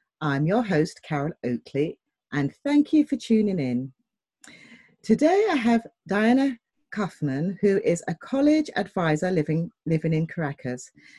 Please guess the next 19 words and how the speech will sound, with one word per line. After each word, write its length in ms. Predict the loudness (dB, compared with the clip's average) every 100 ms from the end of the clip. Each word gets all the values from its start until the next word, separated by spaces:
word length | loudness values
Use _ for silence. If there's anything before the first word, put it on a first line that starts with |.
| _ -4
Now, 100 | -2
I've 160 | 4 4
known 400 | 4 2 -2 -4 _ _ _
Diana 320 | 0 2 2 0
a 20 |
few 300 | 0 2 4
months 280 | 2 0 0
now. 140 | 0
We 80 | 2
were 80 | 4
on 120 | 4
the 40 |
same 320 | 4 2 2
course 360 | 2 -2 -2 -2
together. 500 | -8 -6 -4 -4 -6 -10 _ _ _ -6
I 120 | -4
love 640 | -2 2 2 2 2 0 -2 _ _ -8
her 180 | -4 -4 -8
kind 720 | -4 2 4 4 2 0